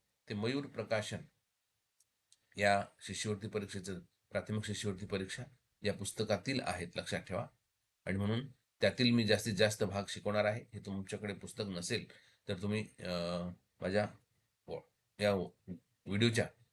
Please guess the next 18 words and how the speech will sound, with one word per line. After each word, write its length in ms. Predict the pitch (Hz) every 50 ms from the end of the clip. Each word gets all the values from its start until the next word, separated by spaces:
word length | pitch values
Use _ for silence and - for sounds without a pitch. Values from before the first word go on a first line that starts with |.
| _ _
डिस्क्रिप्शन 500 | - 104 104 - - 123 123 - 120 113
बॉक्समध्ये 460 | 110 110 104 - 110 107 107 120 - - -
मोबाईल 380 | 95 95 92 98 101 101 98 -
क्रमांक 320 | - 98 95 101 104 101 107
देणार 260 | 95 98 95 95 98
आहे, 180 | 98 101 113 113 - _ _
WhatsApp 280 | 87 82 87 - 113 101
क्रमांक 340 | - 104 95 101 98 101 95
देणार 220 | 98 87 90 95
आहे, 120 | 101 90
त्यावर 180 | 98 92 95 90
तुम्ही 220 | 87 90 92 98
संपर्क 340 | - - 95 87 90 98 95
करून 380 | 101 95 85 92 92 117 147 147 - - - - _ _ _ -
ते 60 | 101
पुस्तक 440 | 80 - 90 - - 117 123 - -
मागवू 260 | 87 82 85 98 95
शकता. 320 | - 92 82 - _ -